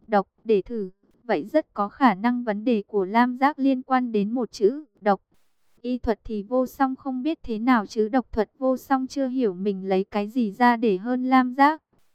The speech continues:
Đến cả Lam Giác còn gặp vấn đề về sinh mạng,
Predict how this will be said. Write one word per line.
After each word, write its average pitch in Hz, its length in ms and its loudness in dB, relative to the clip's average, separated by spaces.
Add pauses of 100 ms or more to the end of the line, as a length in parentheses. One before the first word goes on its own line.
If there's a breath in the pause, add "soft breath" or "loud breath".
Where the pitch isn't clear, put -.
(280)
Đến 208 220 0
cả 226 200 2
Lam 240 320 2
Giác 277 260 0
còn 208 240 -2
gặp 202 240 0
vấn 202 140 -4 (4000)
đề 233 180 0
về 196 200 2
sinh 254 320 -4
mạng, 220 220 0